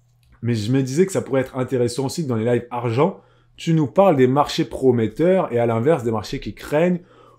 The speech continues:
au fur et à mesure de l'actualité. Alors, moi justement, Mélanie, je vais pas faire ça. Je vais plutôt t'inviter à écouter ce que te dit ton conseiller, parce qu'en plus, t'as choisi la même assurance vie que moi,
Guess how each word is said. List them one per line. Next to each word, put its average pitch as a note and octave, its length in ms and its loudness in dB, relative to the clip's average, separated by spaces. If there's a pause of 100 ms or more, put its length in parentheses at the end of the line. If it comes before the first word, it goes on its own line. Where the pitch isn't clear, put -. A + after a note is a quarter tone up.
au B2+ 60 -2
fur D#3 220 -4
et D3+ 40 2
à D3+ 40 4
mesure D#3 220 2
de C3 80 4
l'actualité. C#3 840 -2 (1000)
Alors, C#3+ 200 4 (1080)
moi D#3 240 2
justement, D3+ 440 -2
Mélanie, D#3 360 0
je A2+ 100 -6
vais - 100 -6
pas B3 180 2
faire - 200 -6
ça. - 300 -16 (680)
Je G#2+ 200 -4
vais C#3 40 -8
plutôt F#3+ 340 0 (440)
t'inviter F#3 800 2 (500)
à - 240 -8
écouter A3 420 -2
ce - 60 -4
que - 80 -4
te C3 100 -6
dit D3+ 160 -4
ton B2+ 120 -2
conseiller, B2 420 -2
parce - 200 0
qu'en - 100 0
plus, - 180 -8
t'as A2 80 -4
choisi G#2+ 280 -6
la F#2+ 100 0
même A#2+ 180 0
assurance F#2+ 380 -2
vie F#2+ 100 -10
que G#2 100 -12
moi, D3 400 -2